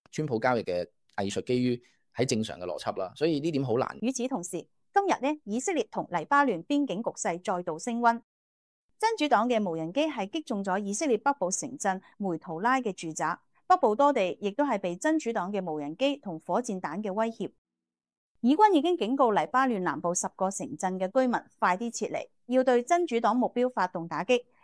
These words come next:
Speaker 2: 以色列啟動咗火之戰行動。以色列北部地區聽日學校將會關閉。烏魯特正疏散。以色列後方嘅指揮部亦都指示以色列民眾為即將發生嘅事情要做好準備。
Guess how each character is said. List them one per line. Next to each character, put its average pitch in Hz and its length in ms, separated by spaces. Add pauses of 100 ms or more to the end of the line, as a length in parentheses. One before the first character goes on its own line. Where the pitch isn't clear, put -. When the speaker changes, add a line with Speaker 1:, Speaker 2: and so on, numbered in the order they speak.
Speaker 2:
以 247 140
色 359 140
列 330 140
啟 202 240
動 226 180
咗 190 260
火 175 200
之 269 100
戰 220 240
行 202 160
動。 175 260 (680)
以 226 100
色 403 120
列 269 120
北 - 140
部 190 180
地 175 160
區 240 400
聽 349 120
日 311 60
學 208 280
校 175 180
將 269 160
會 214 100
關 220 220
閉。 175 160 (720)
烏 330 120
魯 285 120
特 277 180
正 240 220
疏 311 220
散。 196 260 (800)
以 269 120
色 440 120
列 330 120
後 240 220
方 339 200
嘅 240 120
指 220 140
揮 285 200
部 175 260
亦 214 100
都 320 180
指 220 220
示 202 300
以 208 100
色 277 140
列 254 120
民 165 240
眾 196 280
為 196 180
即 320 160
將 320 280
發 214 140
生 285 180
嘅 233 80
事 185 160
情 180 220 (140)
要 220 160
做 190 160
好 190 80
準 196 260
備。 190 180